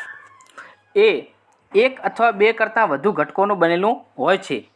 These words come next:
મિશ્રણ ક્યારે એકલું હોય નહીં, મિશ્રણમાં ક્યારે એક ઘટક હોય નહીં. મિશ્રણ કાં તો બે અથવા બે કરતાં વધારે ઘટકોનું બનેલું હોય છે.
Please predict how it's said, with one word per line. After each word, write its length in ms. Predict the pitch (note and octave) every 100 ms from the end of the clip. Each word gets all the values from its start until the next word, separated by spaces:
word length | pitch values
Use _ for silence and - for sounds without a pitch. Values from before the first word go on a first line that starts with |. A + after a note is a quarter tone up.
| C3+
મિશ્રણ 340 | C#3+ F#3 G3
ક્યારે 460 | F#3 F3 F#3 G#3 G#3+
એકલું 520 | G#3 F3+ F3+ G3+ G#3
હોય 400 | C#3 E3 B3 D#4
નહીં, 440 | E3 D3 F#3 C#3 - _ _ -
મિશ્રણમાં 500 | D3+ - F#3+ F#3+ F#3
ક્યારે 360 | E3+ F3+ G3 F#3
એક 120 | F#3
ઘટક 280 | - F#3+ F#3+
હોય 240 | C#3 F#3
નહીં. 480 | D4 F3 E3+ E3+ B2+ _ _ _
મિશ્રણ 360 | - - G#3 A3
કાં 260 | A3 F#3+ F#3+
તો 320 | G#3 A#3+ - _ _
બે 320 | D3 A3 C4+
અથવા 480 | D4+ - - - A3+
બે 140 | G3 G3
કરતાં 320 | G3+ G3+ G3+
વધારે 320 | D3 D3+ G3
ઘટકોનું 460 | D3 C3+ F3+ G3+ F3
બનેલું 460 | D#3+ E3+ A#3+ - - -
હોય 260 | A#2 F#3+
છે. 320 | G3 E3 A#2+